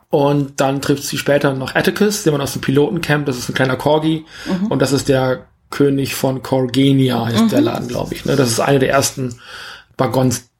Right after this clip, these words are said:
Speaker 1: die sie dort, äh, den sie dort eben trifft, äh, oder reingeht. Was ich aber vorneweg sagen möchte,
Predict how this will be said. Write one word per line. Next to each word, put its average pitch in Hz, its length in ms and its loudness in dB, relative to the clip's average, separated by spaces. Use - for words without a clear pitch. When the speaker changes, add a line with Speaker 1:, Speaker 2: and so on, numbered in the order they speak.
Speaker 1:
die 131 120 2
sie 123 180 0
dort, 123 340 -2
äh, 127 180 2
den 135 260 0
sie 120 80 2
dort 123 120 2
eben 120 160 -6
trifft, - 320 -6
äh, - 40 -8
oder 127 760 -2
reingeht. 120 400 -2
Was 180 180 2
ich 185 120 2
aber 135 140 4
vorneweg 135 400 0
sagen 123 280 0
möchte, 156 380 -2